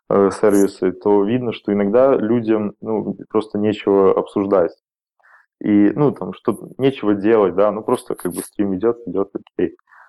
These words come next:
Вот, а тут по-, появи-, по-, появляется возможность ку-, э, сыграть какую-то роль, там, не знаю, обсудить какой-то там смешной эффект, там, а, смотри, там, посмешить как-то друг друга. Ну, через такие вот маски, и, э,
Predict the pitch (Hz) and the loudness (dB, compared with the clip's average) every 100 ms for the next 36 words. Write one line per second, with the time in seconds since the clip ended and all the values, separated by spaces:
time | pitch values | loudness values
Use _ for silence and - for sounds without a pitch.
0 | _ - 101 92 95 - 147 151 110 104 | _ 0 2 2 -2 -2 -2 -2 -8 -4
1 | 110 107 113 - 104 104 101 101 95 104 | 0 0 0 -4 -2 0 2 2 2 0
2 | 107 113 110 - 101 101 131 127 113 - | 4 2 0 -4 -6 -2 -2 0 -6 -8
3 | _ _ _ _ _ _ _ _ _ _ | _ _ _ _ _ _ _ _ _ _
4 | _ - 107 - - - - - - - | _ -14 -14 -14 -14 -8 -6 -4 -4 -6
5 | - - 107 120 117 - 117 110 101 98 | -6 0 2 2 0 -8 -6 -2 0 4
6 | 107 101 - 90 87 90 95 90 92 90 | 4 2 -6 -10 -10 -12 -12 -8 -4 -4
7 | 95 - 104 110 - 95 - 92 - - | -4 -4 -4 -4 -6 -4 -2 -2 -6 -12
8 | 95 - 98 - 107 95 - 101 101 - | -12 -10 -14 -6 -2 -2 0 0 0 -2
9 | - 92 95 - 98 - 92 95 - 104 | -12 -6 -4 -6 -10 -8 -8 -6 -8 -4
10 | 110 101 113 107 - - 95 95 92 95 | -6 -2 -4 -4 -8 -4 -4 -2 0 2
11 | 90 107 139 117 - - - - - 110 | 2 2 0 -2 -8 -18 -18 -6 -2 0
12 | 110 - - - 117 113 - 170 175 104 | 0 -2 -6 0 2 2 2 0 -2 -6
13 | 98 - 104 - - 95 | -6 -8 -12 -12 -8 -6